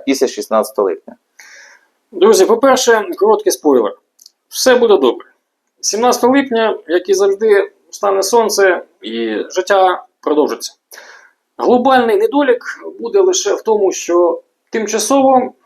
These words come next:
Speaker 2: продовжить існувати одна недокраїна на північний схід від нас,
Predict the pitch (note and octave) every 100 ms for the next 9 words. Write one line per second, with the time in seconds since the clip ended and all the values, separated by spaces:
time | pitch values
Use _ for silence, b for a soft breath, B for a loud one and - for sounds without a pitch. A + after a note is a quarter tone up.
0 | _ - G#3 G#3+ G3 F#3+ G#3 F3 - F#3
1 | F#3+ G3+ F#3+ D#3 D#3 E3+ F3 E3+ D#3+ _
2 | _ - C#3+ F3+ D#3+ - D#3 A#3+ B3 A#3+
3 | - - F3 F3+ F3 E3 D3+ D3 - D#3
4 | C3 - - - B2 F#3+ A#3+ - -